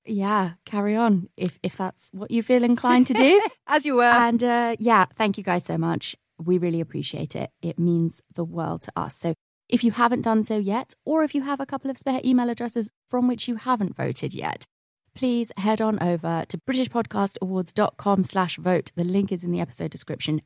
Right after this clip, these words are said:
Speaker 1: and chuck a vote our way. Once again, people are still asking, you do not have to be British. You do not need to live in Britain.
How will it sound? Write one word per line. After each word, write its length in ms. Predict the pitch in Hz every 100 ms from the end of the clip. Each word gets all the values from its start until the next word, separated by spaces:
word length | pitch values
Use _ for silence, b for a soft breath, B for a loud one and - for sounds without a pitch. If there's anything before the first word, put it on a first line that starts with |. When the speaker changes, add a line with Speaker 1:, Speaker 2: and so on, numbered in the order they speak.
| -
Speaker 1:
and 140 | 170
chuck 320 | - 175 -
a 120 | - 175
vote 260 | 151 - -
our 240 | 170 160
way. 300 | 156 170 156 - _ _ -
Once 240 | 269 -
again, 400 | 254 254 247 240 -
people 280 | 233 233 247
are 20 |
still 340 | 233 - 233 220
asking, 540 | 214 214 226 208 214
you 180 | 196 202 -
do 240 | 202 214
not 220 | 214 214 -
have 200 | 202 -
to 80 |
be 160 | 196 202
British. 540 | - 196 196 190 185
You 80 | 185
do 100 | 180
not 180 | 175 180
need 140 | 180
to 80 | -
live 260 | 175 196 214
in 120 | 220
Britain. 340 | 214 214 202